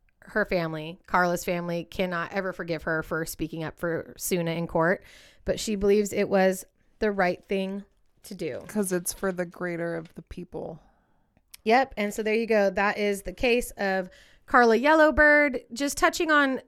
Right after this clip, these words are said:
Speaker 1: some of the issues that we talked about before, the discrepancy in, like, law enforcements and how hard it can be to get help.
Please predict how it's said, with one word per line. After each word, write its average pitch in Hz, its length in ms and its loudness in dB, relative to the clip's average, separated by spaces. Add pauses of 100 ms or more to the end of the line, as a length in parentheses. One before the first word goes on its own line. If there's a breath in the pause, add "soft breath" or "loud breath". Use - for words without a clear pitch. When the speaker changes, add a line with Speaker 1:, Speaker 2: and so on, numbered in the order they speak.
(300)
Speaker 1:
some 311 560 4
of 285 160 2
the 240 140 2
issues 240 240 0
that 233 100 -2
we 233 80 -4
talked 214 300 -6
about 208 180 -2
before, 196 540 4 (460 loud breath)
the 208 380 2
discrepancy 240 680 -4
in, 226 80 -2
like, 202 200 -6
law 240 320 0
enforcements 220 840 -2
and 208 140 -6
how 208 200 2
hard 220 280 4
it 208 80 0
can 233 100 0
be 208 140 -4
to 196 80 -2
get 190 200 -2
help. 190 540 2